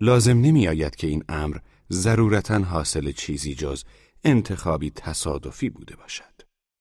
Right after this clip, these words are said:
چه بسا اگر اهل خرافات باشید، بر این واقعیت که شما برنده بخت آزمایی شده اید،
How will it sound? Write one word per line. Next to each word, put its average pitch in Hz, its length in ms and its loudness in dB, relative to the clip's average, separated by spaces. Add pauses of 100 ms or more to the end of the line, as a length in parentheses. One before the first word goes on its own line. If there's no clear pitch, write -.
(680)
چه - 180 0
بسا 92 380 2
اگر 82 320 0
اهل - 280 -6
خرافات 69 600 -4
باشید، 69 600 -8 (580)
بر 160 140 4
این 143 140 6
واقعیت 101 540 4
که - 100 -6
شما 90 320 2
برنده 80 500 0
بخت 69 340 -4
آزمایی 80 420 -4
شده 95 260 -2
اید، 139 260 0